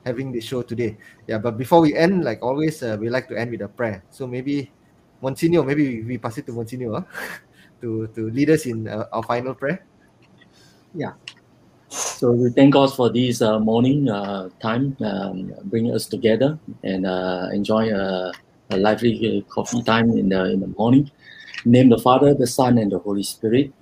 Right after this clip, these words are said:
Speaker 2: Amen. Lord Jesus Christ, your love for us and continue to bring us come together.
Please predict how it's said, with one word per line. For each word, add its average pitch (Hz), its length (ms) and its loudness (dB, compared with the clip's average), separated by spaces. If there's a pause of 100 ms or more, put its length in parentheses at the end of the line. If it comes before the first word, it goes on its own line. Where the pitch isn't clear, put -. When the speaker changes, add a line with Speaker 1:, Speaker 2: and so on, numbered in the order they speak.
(240)
Speaker 2:
Amen. 101 380 -2 (760)
Lord 143 160 6
Jesus 139 300 2
Christ, 139 280 4
your 113 80 4
love 127 240 2
for 107 220 2
us - 380 -6
and 107 140 -6
continue 113 640 -2
to 101 140 -6
bring 113 320 -2
us - 240 -6 (300)
come 113 200 0
together. 104 540 -2